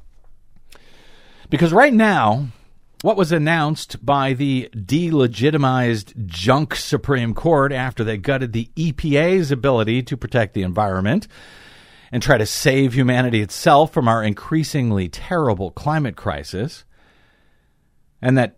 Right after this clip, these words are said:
constitutional and election law expert Mark Joseph Stern and I were able to only spend a few minutes t-, uh, talking about near the end of our previous broadcast.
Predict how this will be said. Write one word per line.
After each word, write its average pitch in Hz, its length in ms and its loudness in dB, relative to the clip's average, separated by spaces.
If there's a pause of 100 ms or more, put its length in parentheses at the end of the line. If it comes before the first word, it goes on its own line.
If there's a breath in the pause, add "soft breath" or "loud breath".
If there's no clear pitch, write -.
(200)
constitutional 139 800 0
and 107 100 2
election 120 400 -2
law 117 240 2
expert 117 320 -4
Mark 104 280 -2
Joseph 95 340 -2
Stern 156 460 0
and 120 100 0
I 107 140 -2
were 104 180 0
able 107 220 -2
to 117 100 -8
only 139 300 -2
spend 127 260 0
a 98 60 -2
few 156 260 0
minutes 135 480 0
t-, - 140 -16
uh, 113 180 -2
talking 131 420 -2
about 98 300 2
near 107 140 2
the 107 160 -2
end 113 260 0
of 101 160 -2
our 90 140 0
previous 202 560 0
broadcast. 80 800 -10